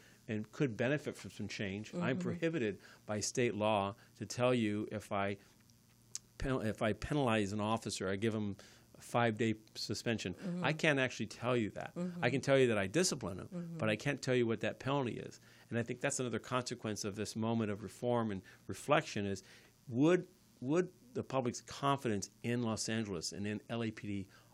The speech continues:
Speaker 1: officers improve if they knew more about what happens when an officer falls short, when an officer makes a mistake or an officer does something wrong?
Speaker 2: Mm-hmm.
Speaker 1: And I think the,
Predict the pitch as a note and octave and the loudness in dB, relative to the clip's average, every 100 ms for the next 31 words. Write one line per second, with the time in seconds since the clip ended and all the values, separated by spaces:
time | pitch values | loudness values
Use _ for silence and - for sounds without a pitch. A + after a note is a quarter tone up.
0 | - A2+ A#2+ B2 - G#2 G2 - F#2+ - | -4 0 0 0 -4 -4 -4 -6 -8 -2
1 | F3+ F#3+ G#2+ F#2+ - - - _ D3+ F3 | 4 6 6 2 -6 -20 -20 _ 2 2
2 | - C3 B2+ B2 A#2 A2+ C#3 G#2 - - | 4 2 4 4 4 6 6 4 0 -8
3 | - G#2+ G#2+ A2 A#2+ G#2+ B2 A#2+ B2 G#2+ | -6 -4 -2 -2 -2 -2 0 0 0 -6
4 | A2+ G#2+ G#2+ G#2+ - G#2+ G#2 - - _ | -4 -4 -2 -4 -4 -6 -6 -10 -20 _
5 | - B2 - - G2+ E2+ - G#2 G#2 G2+ | -4 -2 -2 -4 -6 -6 -10 -6 -4 -4
6 | A2 G#2 F#2+ - G2 - C3 B2+ - - | -4 -6 -6 -8 -8 0 0 0 -6 -12
7 | - G#2 G#2+ G#2 - G#2 G2+ G2+ - G2 | -4 -2 0 -2 -4 -4 -4 -4 -6 -8
8 | F#2 F2+ G2 G#2+ F2+ A#2 - G#3+ F3 F3+ | -8 -6 -2 -2 -4 -8 -16 -10 -6 -4
9 | G#2+ A2 B2 G#2 A2 | -2 -2 -4 -6 -8